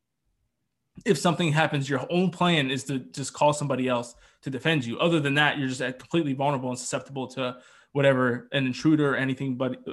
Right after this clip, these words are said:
anybody wants to do to you or your family. And that's not okay. That's not protecting and providing, right? This is not, you don't just talk, like, protecting and providing as a man is not just spiritual. It's not just praying over your family.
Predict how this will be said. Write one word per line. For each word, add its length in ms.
anybody 320
wants 180
to 60
do 140
to 80
you 240
or 100
your 140
family. 400
And 160
that's 180
not 160
okay. 480
That's 220
not 240
protecting 440
and 100
providing, 460
right? 200
This 160
is 60
not, 260
you 80
don't 140
just 160
talk, 200
like, 280
protecting 300
and 60
providing 460
as 120
a 40
man 320
is 100
not 160
just 200
spiritual. 540
It's 120
not 160
just 160
praying 260
over 140
your 120
family. 380